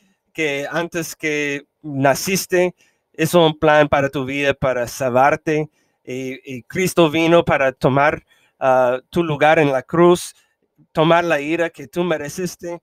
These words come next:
Eres tu sustituto viviendo la vida que no eres capaz de vivir para que tú puedas ser justificado, eh, de ser legalmente, ah, ah, justo en los ojos de Dios.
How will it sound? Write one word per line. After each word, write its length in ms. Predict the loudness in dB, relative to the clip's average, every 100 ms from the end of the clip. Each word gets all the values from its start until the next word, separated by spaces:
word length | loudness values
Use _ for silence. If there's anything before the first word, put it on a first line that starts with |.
| _ _ _ _
Eres 220 | -8 -8 -12 -20 _
tu 140 | -4 -4
sustituto 640 | -4 -10 -8 -8 -2 -2
viviendo 420 | 0 2 4 4 4
la 140 | 2
vida 280 | 0 0 0
que 140 | 0
no 420 | 0 0 0 2 2
eres 200 | 0 -4
capaz 380 | -2 0 0
de 160 | -2 -6
vivir 360 | -2 -2 -2 -6 _ _ -4
para 200 | -4 -4
que 160 | -8
tú 200 | -12 -12
puedas 240 | -2 -2 -2
ser 240 | -4 -6
justificado, 1040 | -4 -4 -2 -4 -4 -4 2 2 2 -2 _ _ _
eh, 200 | -10 -10 _ _ _ -8
de 200 | -6 -4
ser 300 | 0 0 0
legalmente, 920 | 0 4 6 6 6 2 -2 -4 -6 _ _ _ -8
ah, 320 | -2 0 0 -4 _ -8
ah, 220 | -4 -4 -6
justo 720 | -8 0 0 2 4 4 4
en 140 | 0
los 160 | -2 0
ojos 320 | 0 0 -4
de 100 | -4
Dios. 400 | -2 -2 -4 -10